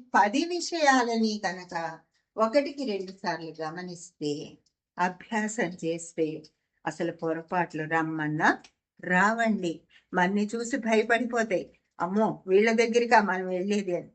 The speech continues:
ఇది నిజం, నమ్మండి నేను చెప్తున్నది. ఆ తర్వాత మనము ముందు మాట్లాడుకున్నట్టుగానే ఒత్తుల గురించి మాట్లాడుకోవడానికి వచ్చేస్తున్నాం. ఈ ఒత్తులు ఎప్పుడూ కూడా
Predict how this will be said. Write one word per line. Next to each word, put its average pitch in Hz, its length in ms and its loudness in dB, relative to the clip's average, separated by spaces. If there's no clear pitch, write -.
ఇది 180 160 -6
నిజం, 175 280 -2
నమ్మండి 170 560 -2
నేను 156 260 -10
చెప్తున్నది. 160 600 -6
ఆ 254 140 8
తర్వాత 175 360 2
మనము 165 300 -8
ముందు 233 220 -4
మాట్లాడుకున్నట్టుగానే 165 1160 -6
ఒత్తుల 302 340 2
గురించి 165 280 -8
మాట్లాడుకోవడానికి 151 840 -10
వచ్చేస్తున్నాం. 135 680 -10
ఈ 277 100 -2
ఒత్తులు 349 360 0
ఎప్పుడూ 311 280 -6
కూడా 196 240 -2